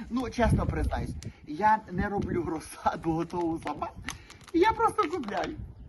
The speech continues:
Є набагато мудріші за мене люди, які добре вміють вирощувати. А я, я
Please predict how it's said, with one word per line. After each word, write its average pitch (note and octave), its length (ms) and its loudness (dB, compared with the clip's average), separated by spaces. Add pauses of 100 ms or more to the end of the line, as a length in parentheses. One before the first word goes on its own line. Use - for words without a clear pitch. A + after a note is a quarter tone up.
(300)
Є - 280 0
набагато G#3+ 540 4
мудріші - 480 8
за F3 140 0
мене E3+ 320 -4
люди, - 280 8 (580)
які G#4 400 -4 (840)
добре G#3 360 0
вміють F#3+ 440 -8
вирощувати. - 840 -2 (840)
А G4+ 160 -2
я, A#4+ 280 -2 (720)
я A3+ 340 -2